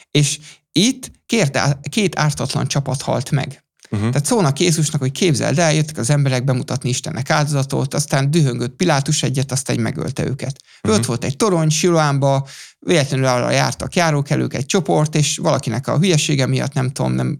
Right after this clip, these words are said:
Speaker 1: tartották karban, vagy valami
Speaker 2: Mhm.
Speaker 1: ilyesmi, egyszerűen csak így rájuk dőlt, és tényleg szörnyet haltak, és ennyi. És hogy így fölmerül a tanítványokban is, hogy
Speaker 2: Mhm.
Speaker 1: ezt hogy engedhette meg el Isten?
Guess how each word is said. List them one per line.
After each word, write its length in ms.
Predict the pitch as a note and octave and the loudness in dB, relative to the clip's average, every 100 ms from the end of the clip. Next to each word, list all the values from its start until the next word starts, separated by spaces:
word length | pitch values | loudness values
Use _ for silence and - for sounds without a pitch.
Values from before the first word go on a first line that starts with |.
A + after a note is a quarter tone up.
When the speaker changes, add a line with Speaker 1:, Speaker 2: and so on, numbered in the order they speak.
| - | -6
Speaker 1:
tartották 520 | - - G#2+ - C3 | -6 -6 -8 -8 -6
karban, 420 | - F3+ D#3+ D#3+ C#3+ | 0 2 2 2 0
vagy 180 | A#2+ | -2
valami 200 | C3+ C3+ G#2+ | 0 0 0
Speaker 2:
Mhm. 80 | |
Speaker 1:
ilyesmi, 400 | G3 G#3 - E3+ D#3+ - - | 0 0 0 0 0 -8 -8
egyszerűen 280 | - - E3 | -6 0 -2
csak 100 | - | 2
így 80 | C#3 | 2
rájuk 260 | B2+ A#2+ B2 | 2 0 0
dőlt, 280 | E3 D3+ | 0 2
és 100 | D#3 | 0
tényleg 220 | C3+ - - | -2 -4 -4
szörnyet 380 | A#2+ G2 - | -2 -2 -4
haltak, 300 | - C#3 - | -4 -4 -4
és 120 | C3 - | -4 -6
ennyi. 320 | C3+ A2+ G2+ | -4 -4 -2
És 200 | B2+ - | -2 0
hogy 240 | D#3+ D#3 D#3 - - - - - - | 0 0 -4 -12 -12 -12 -12 -12 -4
így 160 | - D#3 | -2 0
fölmerül 500 | A#3 G3+ D3+ C#3+ D3+ | 2 2 2 2 2
a 100 | D3+ | 0
tanítványokban 680 | F3 D3+ D3+ G2+ B2 - - | 0 0 0 -4 -4 -6 -6
is, 160 | C#3+ | -4
hogy 240 | B2+ C#3 - | -4 -6 -4
Speaker 2:
Mhm. 100 | G#2+ | -2
Speaker 1:
ezt 80 | A#2+ | -2
hogy 280 | C3+ E4 F#4 | -2 -4 -2
engedhette 500 | C3+ B2+ - - - | -2 0 -2 -4 -4
meg 140 | A2+ | -4
el 80 | - | -4
Isten? 520 | B2 - - C3+ C3+ | -4 -6 -8 -8 -10